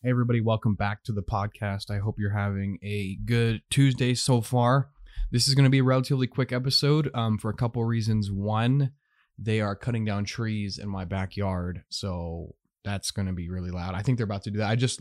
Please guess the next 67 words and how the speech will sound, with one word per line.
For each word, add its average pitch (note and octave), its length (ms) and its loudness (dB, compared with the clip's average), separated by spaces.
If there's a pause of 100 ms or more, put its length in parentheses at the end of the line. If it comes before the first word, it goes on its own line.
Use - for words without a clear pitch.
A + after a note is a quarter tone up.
(120)
I A#2 80 -2
just C#3 200 0
noticed A2+ 380 2
the, A2 160 0
uh, G2 160 0
construction G#2 520 -4
guys F#2 180 -2
pop G2 280 -6
up G2 200 -6
here, F#2+ 180 -4
so, G2 360 -4 (640)
I C3 100 0
mean, C3 160 4
I B2 100 0
don't C#3+ 100 6
know A#2+ 80 6
when G#2+ 140 2
they're F#2+ 80 -2
gonna F2 160 -6
start, F2 400 -6
but, E2+ 240 -8 (180)
you G2 140 -8
know, E2 180 -8
we'll, G2 220 -8
we'll G#2 100 -6
see. F#2 300 -6 (360)
Um, B2+ 400 2 (320)
so C#3 200 4
first D#3+ 360 0
off, C3 440 2 (240)
this A#2 220 -2
epi-, G#2+ 240 -4
<laughs> - 300 -2
I A2+ 60 4
don't F#2+ 100 0
know, A2 60 2
I G#2 60 -2
just G#2+ 160 -6
started G#2 280 -4
that G2+ 80 -4
with G2 100 -8
a G2 60 -6
British G2+ 320 -4
episode. G#2+ 400 -2 (180)
It's A#2+ 160 4
early E3+ 200 10
in D#3 60 8
the C#3+ 60 10
morning, A#2 300 6
all F#2+ 60 0
right? G2+ 200 0
I G#2 100 2
haven't C3 180 4
even C3+ 160 6
had C3+ 100 6
my C3 120 4
coffee A#2 360 0
yet. A2+ 180 2
I'm G#2 140 2
looking A#2+ 180 0
at B2 80 2
my A#2+ 80 2
coffee A2+ 380 -2
in A2 100 2
front A2 220 -2
of G#2 60 0
me. G#2 260 -2